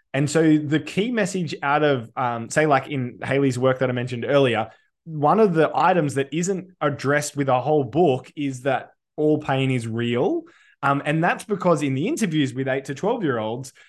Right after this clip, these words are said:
that idea of real is just so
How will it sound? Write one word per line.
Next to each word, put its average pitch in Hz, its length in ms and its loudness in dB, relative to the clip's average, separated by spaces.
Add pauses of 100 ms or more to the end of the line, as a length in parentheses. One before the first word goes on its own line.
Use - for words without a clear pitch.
(140)
that 165 580 -2 (160)
idea 156 480 4
of 139 240 4
real 127 720 0
is 160 160 -4
just - 460 -4
so 170 560 2